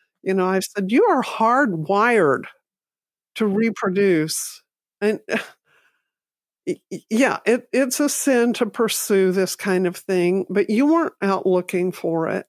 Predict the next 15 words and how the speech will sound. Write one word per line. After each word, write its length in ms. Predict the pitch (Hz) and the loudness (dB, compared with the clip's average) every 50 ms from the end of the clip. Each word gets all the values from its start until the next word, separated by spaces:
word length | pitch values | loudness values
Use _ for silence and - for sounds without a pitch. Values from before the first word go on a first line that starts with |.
| _ | _
and 240 | - 196 208 202 202 | -4 -2 -2 0 0
you've 360 | 208 233 254 262 269 285 - | 0 0 0 -2 -2 -6 -6
never 680 | 240 226 233 240 254 240 254 254 247 247 247 247 - _ _ _ _ _ _ _ _ _ _ _ _ _ _ _ _ _ _ _ _ | -4 -2 -2 -2 0 0 0 0 0 0 -2 -4 -6 _ _ _ _ _ _ _ _ _ _ _ _ _ _ _ _ _ _ _ _
experienced 1040 | 226 226 240 - - - - - 240 269 320 349 359 339 226 - - - - - 180 | -8 -6 -6 -6 -8 -8 -2 0 2 4 4 6 4 4 2 0 -2 -6 -6 -4 0
this. 340 | 196 190 170 170 180 - - | 0 2 2 2 0 0 -2
And 180 | 208 208 214 | -2 0 0
it 140 | 220 220 - | 0 -2 -2
was 400 | 202 214 214 214 202 - - - 208 | -2 -2 -2 -2 -2 -4 -8 -6 -6
like 180 | 202 202 202 _ _ _ _ _ _ _ _ _ _ _ _ _ _ _ _ _ _ _ | -6 -6 -8 _ _ _ _ _ _ _ _ _ _ _ _ _ _ _ _ _ _ _
a 100 | - 214 | -4 -4
whole 220 | 208 - 240 233 240 | -2 0 2 4 4
<laughs> 140 | 277 - - | 4 6 4
new 260 | 262 262 262 247 254 | 4 4 4 2 2
world. 640 | - - 254 - - 247 - - - - - - - - - _ _ - - - - - _ _ - - - - - - - _ _ - | 2 0 -2 -2 -4 -4 -2 -2 -6 -6 -6 -4 -6 -6 -6 _ _ -16 -16 -16 -16 -18 _ _ -20 -20 -20 -20 -20 -20 -20 _ _ -8
And 300 | 226 220 226 214 208 - | -4 -4 -2 -2 -4 -6